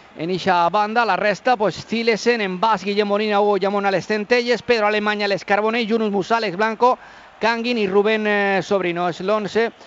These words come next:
ja diem, del València de cara a esta segona part que està a punt de començar. Ahí està l'àrbitre Rafael Sánchez. Comença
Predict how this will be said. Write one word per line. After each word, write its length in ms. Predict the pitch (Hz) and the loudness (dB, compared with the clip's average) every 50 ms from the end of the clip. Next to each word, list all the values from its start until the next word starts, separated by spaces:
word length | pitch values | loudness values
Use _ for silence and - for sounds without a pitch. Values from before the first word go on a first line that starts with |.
| - - - - - - - - - 143 | -20 -20 -20 -20 -20 -20 -20 -10 -4 0
ja 140 | 190 214 | 0 2
diem, 300 | 208 202 208 220 220 220 220 220 202 - | 2 2 2 2 0 0 -2 -4 -4 -6
del 300 | 175 190 202 285 285 254 | -4 2 2 4 4 4
València 320 | 226 226 240 220 - 240 | 0 0 0 0 0 0
de 80 | 220 196 | 0 0
cara 360 | - 233 233 240 240 247 226 - - - - - - - - - - | 2 2 2 4 2 0 -2 -6 -12 -20 -20 -20 -20 -20 -20 -16 -8
a 180 | - 139 170 196 | -4 -2 -2 -2
esta 460 | 202 185 - - 220 220 220 214 - - - - - - - - - - - - - | -2 -2 2 2 4 4 2 0 -4 -10 -18 -20 -20 -20 -20 -20 -20 -20 -20 -20 -18
segona 540 | - - 185 196 202 214 269 277 254 226 | -8 -2 0 0 2 2 2 2 2 2
part 300 | - 262 285 294 285 262 - | 2 2 2 2 2 0 0
que 100 | - 226 | 0 0
està 220 | 185 - - 269 | 0 2 2 2
a 60 | 269 | 2
punt 280 | - 247 269 269 254 220 - 254 254 240 | 2 2 0 0 0 0 2 2 2 2
de 120 | 247 240 | 0 0
començar. 460 | - 226 233 226 226 202 - 285 285 247 | 0 0 0 0 -2 0 0 0 2 2
Ahí 80 | 220 | 0
està 160 | 180 - 220 | 0 0 0
l'àrbitre 400 | 214 226 226 226 220 214 220 220 | 0 2 2 2 0 2 0 0
Rafael 440 | 202 196 175 180 214 226 220 214 196 175 | 0 0 0 2 2 2 2 2 0 0
Sánchez. 680 | - 247 254 247 226 - 262 277 277 277 269 214 - | 0 0 0 0 2 4 4 4 4 4 0 0 2
Comença 800 | - 240 233 233 277 285 269 220 - - 262 254 233 233 220 | 2 2 4 4 0 0 -2 0 2 2 4 4 4 4 2